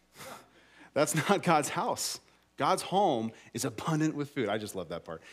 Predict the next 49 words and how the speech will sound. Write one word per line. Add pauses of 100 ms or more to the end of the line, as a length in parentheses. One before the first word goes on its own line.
(120)
You
know,
when,
uh, (1120)
when
Jesus
was
resurrected
from
the
dead
and
was
appearing
to
his
followers, (260)
one
of
my
favorite
encounters
is, (320)
is
they're
out
fishing,
and
Jesus
shows
up
on
the
beach,
and
he
calls
them,
he's
like,
"Hey,
everybody,
come
back
in.
I
got
breakfast
made."